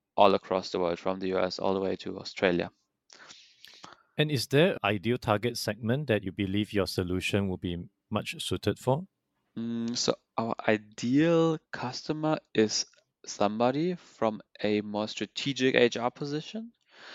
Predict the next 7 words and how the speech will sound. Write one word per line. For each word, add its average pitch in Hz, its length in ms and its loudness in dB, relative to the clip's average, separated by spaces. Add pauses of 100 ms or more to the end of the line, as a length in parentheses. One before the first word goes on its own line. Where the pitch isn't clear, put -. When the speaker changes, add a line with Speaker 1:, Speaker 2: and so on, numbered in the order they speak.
(540)
Speaker 1:
with 131 260 4
the, 123 160 8 (920)
mm, 131 460 -4
with 127 200 2
the 123 420 6 (140)
belief 131 360 6
that - 340 8